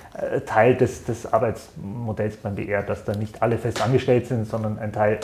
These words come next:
fest, fest frei ist. Ich, ich bin das ganz gern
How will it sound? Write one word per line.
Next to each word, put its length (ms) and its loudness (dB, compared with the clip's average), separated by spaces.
fest, 220 -8
fest 260 -8
frei 240 4
ist. 100 -8
Ich, 160 -4
ich 160 -8
bin 160 0
das 220 0
ganz 200 -4
gern 240 0